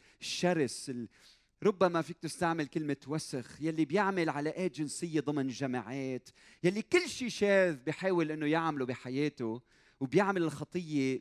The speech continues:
بطريقة مقرفة جدًا. ولكن في نوع آخر من المثليين، هو شخص لطيف، هو شخص بحب يكون أخلاقي، هو شخص جميل التعامل معه، هو إنسان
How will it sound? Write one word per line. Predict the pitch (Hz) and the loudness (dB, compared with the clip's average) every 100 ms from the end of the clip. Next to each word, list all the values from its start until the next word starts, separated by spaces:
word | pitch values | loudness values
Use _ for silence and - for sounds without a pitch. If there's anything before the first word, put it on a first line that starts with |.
| - | -4
بطريقة | 135 127 156 - 113 | -4 0 0 0 -4
مقرفة | 117 - 123 113 117 | -6 -8 -6 -6 -4
جدًا. | 110 113 101 90 - _ _ _ _ _ _ _ _ 127 | -4 -4 -6 -12 -12 _ _ _ _ _ _ _ _ 2
ولكن | 233 277 226 202 | 4 4 2 0
في | - 190 | 0 2
نوع | 185 196 147 | 4 2 2
آخر | 214 214 - 113 - _ _ _ _ _ _ _ - | -2 -4 -8 -16 -20 _ _ _ _ _ _ _ -2
من | 156 175 170 | 4 4 2
المثليين، | 151 156 147 - 135 151 156 110 95 _ _ _ _ _ - | 0 2 0 -2 0 2 2 0 -8 _ _ _ _ _ -8
هو | 202 | -6
شخص | - 233 190 - 151 | -4 -4 -6 -6 -8
لطيف، | - 190 196 - | -6 -8 -10 -8
هو | 143 123 | -4 -4
شخص | - 160 165 131 - - _ _ _ | -4 -4 -4 -4 -6 -14 _ _ _
بحب | 135 208 180 | -4 0 2
يكون | 170 175 175 | 2 2 -4
أخلاقي، | 135 - 123 151 - 147 123 | -8 -6 0 0 0 -4 -4
هو | 139 123 | -6 -6
شخص | 196 180 175 - - - - 135 | -6 -2 -2 -2 -10 -18 -14 0
جميل | 165 156 254 262 | 2 6 6 6
التعامل | 196 - 147 208 214 156 147 | 4 2 2 2 0 0 0
معه، | 214 254 202 139 135 | -4 -4 -8 -10 -6
هو | 175 | -2
إنسان | 156 156 - 175 202 214 | 0 -2 -6 0 2 2